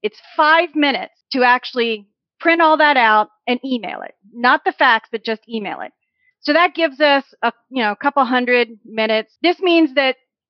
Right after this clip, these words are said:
eight hours of your week, a full day, your employees are spending their time printing this out, putting in the email, and sending it. And something as simple as that m-,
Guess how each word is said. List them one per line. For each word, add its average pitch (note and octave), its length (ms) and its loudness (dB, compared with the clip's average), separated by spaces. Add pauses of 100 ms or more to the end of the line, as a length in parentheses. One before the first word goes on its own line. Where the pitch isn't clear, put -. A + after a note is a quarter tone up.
(160)
eight D#4 300 0
hours C4+ 440 2
of A3 140 -6
your A#3+ 260 -2
week, A3+ 380 -8 (840)
a G3 80 -16 (180)
full F4 220 0
day, - 560 -2 (240)
your B3 260 0
employees C#4+ 600 -2 (160)
are A3 120 0
spending C4+ 540 -4
their A3+ 160 -2
time G#3+ 540 -2 (580)
printing C4 380 -4
this D#4+ 180 -2
out, G#3 380 0 (220)
putting A#3+ 280 -4
in C4 80 -4
the A3+ 220 -8
email, G3 380 -6
and G#3 220 -14
sending C4 340 -4
it. - 200 -14 (560)
And A#3+ 320 0 (100)
something D#4+ 380 0
as D4 100 0 (100)
simple D4 380 -4
as C4 120 -4 (100)
that A#3 420 0 (260)
m-, B3+ 100 -6